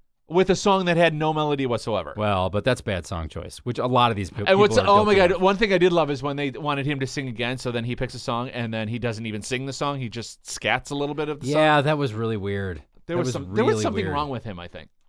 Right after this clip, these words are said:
Speaker 2: Yeah.
Speaker 1: Like,
Speaker 2: Well, that
Speaker 1: really,
Speaker 2: was
Speaker 1: like,
Speaker 2: clear
Speaker 1: mentally.
Speaker 2: from the beginning.
Speaker 1: Something wrong with him.
Speaker 2: Yeah.
Speaker 1: But as I was saying to you at lunch,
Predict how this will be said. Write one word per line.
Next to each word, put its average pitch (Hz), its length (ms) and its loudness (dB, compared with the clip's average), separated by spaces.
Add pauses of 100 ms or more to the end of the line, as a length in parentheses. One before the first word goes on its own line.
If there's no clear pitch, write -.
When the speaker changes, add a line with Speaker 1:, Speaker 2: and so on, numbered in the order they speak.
(120)
Speaker 2:
Yeah. 73 320 -6
Speaker 1:
Like, 127 160 -4
Speaker 2:
Well, 92 180 0
that 107 100 -2
Speaker 1:
really, 92 200 -4
Speaker 2:
was - 100 -18
Speaker 1:
like, 117 160 -8
Speaker 2:
clear 151 140 2
Speaker 1:
mentally. 127 180 2
Speaker 2:
from 123 80 -4
the 101 60 -2
beginning. 85 400 -8
Speaker 1:
Something 110 280 -10
wrong 95 160 -12
with 85 120 -16
him. 80 160 -18 (240)
Speaker 2:
Yeah. 78 260 -10 (440)
Speaker 1:
But 185 120 0
as 226 160 0
I 277 60 6
was 254 100 -2
saying 240 200 -2
to 220 100 -6
you 190 100 2
at 160 80 -2
lunch, 156 420 -6